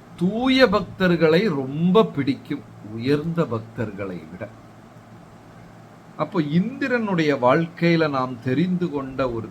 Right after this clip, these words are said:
தவறு என்ன அப்படின்னா, பகவானுடைய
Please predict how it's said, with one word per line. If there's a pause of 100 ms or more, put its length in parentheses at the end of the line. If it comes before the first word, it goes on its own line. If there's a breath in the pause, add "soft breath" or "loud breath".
தவறு
என்ன
அப்படின்னா, (1600)
பகவானுடைய